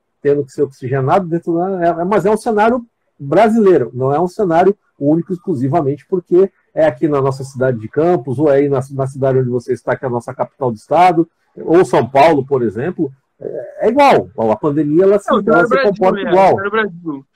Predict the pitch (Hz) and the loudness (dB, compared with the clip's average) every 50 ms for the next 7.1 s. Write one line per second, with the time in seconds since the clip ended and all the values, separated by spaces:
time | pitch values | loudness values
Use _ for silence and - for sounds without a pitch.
0 | _ _ _ _ _ - 185 196 208 214 214 226 226 208 170 151 143 135 131 131 | _ _ _ _ _ -12 -6 -6 -4 -2 -2 -2 -2 -2 -4 -4 -6 -6 -6 -8
1 | - - 175 185 185 202 208 180 156 139 147 143 147 - - - _ _ - 185 | -10 -6 -6 -6 -4 -2 -4 -4 -4 -6 -8 -10 -10 -10 -18 -20 _ _ -4 -2
2 | 208 208 - - 240 240 233 226 220 208 190 190 - 202 196 - - 190 185 185 | -2 -2 -2 -2 -2 0 2 2 2 0 0 -4 -6 -10 -10 -8 -6 -4 -4 -4
3 | 175 170 190 208 196 185 175 - - - 170 - 175 160 165 165 160 170 180 170 | -4 -6 -8 -10 -12 -12 -14 -16 -14 -12 -10 -8 -6 -6 -6 -6 -4 -2 -2 0
4 | 165 160 170 190 196 _ - 160 156 170 196 214 214 202 175 175 - 190 190 185 | 0 0 0 -2 -4 _ -6 -4 -2 0 0 0 0 -2 -4 -4 -4 -6 -6 -6
5 | 175 - 180 175 170 185 175 170 - - 165 170 160 - - - 185 208 214 214 | -6 -8 -8 -8 -6 -4 -6 -6 -6 -8 -12 -12 -12 -12 -8 -4 -4 -2 -2 -2
6 | 214 190 175 165 175 170 170 165 160 - 160 156 - - 143 147 156 170 180 190 | -4 -4 -4 -2 -4 -4 -4 -4 -4 -4 -6 -6 -6 -6 -6 -6 -6 -6 -8 -10
7 | 202 | -16